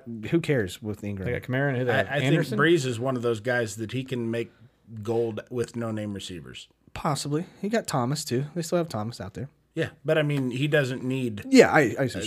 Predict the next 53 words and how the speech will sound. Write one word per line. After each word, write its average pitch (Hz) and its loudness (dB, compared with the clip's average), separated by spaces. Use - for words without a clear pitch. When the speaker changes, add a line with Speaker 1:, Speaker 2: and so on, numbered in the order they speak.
Speaker 1:
saying. - 0
Speaker 3:
superstar 113 -2
receivers 101 -4
to 113 2
Speaker 1:
Right. 95 0
Speaker 3:
have 113 -4
an 101 -6
all-star 95 -8
year. 71 -10
He's 98 -8
a, 92 -10
a 87 -12
fucking 87 -12
Speaker 2:
Oh, 135 4
they 131 6
got 127 4
Speaker 3:
just 120 4
Speaker 2:
Murray. 117 6
Speaker 3:
a 92 0
very 120 2
smart 117 -4
quarterback. 76 -10
Speaker 1:
Yes. - -6
Speaker 2:
Yeah, 110 0
the 101 -2
Saints 120 0
got 101 -2
Latavius 98 -2
Murray. 101 0
Speaker 1:
Right. 98 0
Mm-hmm. 110 -6
Speaker 3:
That's - -12
not 90 -4
Speaker 1:
But 139 6
Speaker 3:
even 113 -8
Speaker 1:
that, 131 4
Speaker 3:
a 87 -12
real 95 -6
Speaker 1:
but, 123 0
Speaker 3:
name. 95 -6
Speaker 1:
and 120 2
that's, 117 -2
and 113 0
that's 110 -2
their 110 0
backup. 101 -2
Kamara's 117 0
gonna 107 -2
get 101 -2
majority 104 -4
of 101 -4
the 92 -12
touches. 95 -6